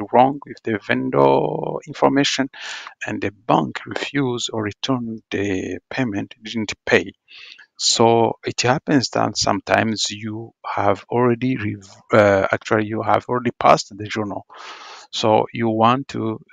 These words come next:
do the, uh, reversal. So you can't just reverse right there. The solution is to go and, uh,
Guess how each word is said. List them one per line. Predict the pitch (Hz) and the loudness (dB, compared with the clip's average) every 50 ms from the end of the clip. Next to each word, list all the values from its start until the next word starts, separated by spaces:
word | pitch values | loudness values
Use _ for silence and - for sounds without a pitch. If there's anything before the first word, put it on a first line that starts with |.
| - 113 | -14 -10
do | 110 113 117 120 123 131 - - _ _ | -6 -6 -4 -4 -6 -8 -10 -14 _ _
the, | 113 107 110 104 104 104 101 101 101 104 | -10 -8 -6 -6 -4 -4 -4 -6 -6 -6
uh, | 101 104 104 104 107 - - - - - - - | -6 -8 -8 -6 -4 -4 -2 -2 -2 -2 -4 -4
reversal. | 113 98 - 110 104 - - - - - 107 - _ _ _ _ - | -4 -2 0 0 0 0 -2 -4 -6 -8 -10 -14 _ _ _ _ -8
So | - - 113 104 | -4 -4 -2 -2
you | 113 117 113 | -2 -2 0
can't | - - 190 208 - | 2 2 2 2 2
just | - - 127 - - - - 110 | 4 4 4 4 2 0 -2 -2
reverse | 110 101 107 110 110 - - - - | -2 0 2 2 2 2 0 0 2
right | 107 107 110 123 127 | 2 2 4 4 4
there. | 117 123 151 170 - _ _ - - - - - - - - - - _ - | 2 2 2 0 -4 _ _ -20 -20 -18 -18 -18 -18 -20 -20 -20 -20 _ -10
The | 90 92 117 110 107 107 110 104 98 | 0 4 6 6 8 8 6 6 4
solution | - - - 107 104 107 131 156 - - - - 170 165 170 165 160 - - - | 2 0 0 0 2 2 2 2 0 0 0 0 0 0 -2 -2 -4 -4 -4 -4
is | - 120 113 113 110 110 - - - | -2 0 0 0 0 0 -2 -4 -6
to | - 110 | -10 -6
go | 107 117 123 117 120 127 127 - - _ _ | 0 2 2 4 4 2 0 -2 -6 _ _
and, | - 117 110 107 107 110 110 110 110 - 110 | -4 -2 -2 -2 -2 -2 -4 -6 -6 -6 -6
uh, | 110 | -6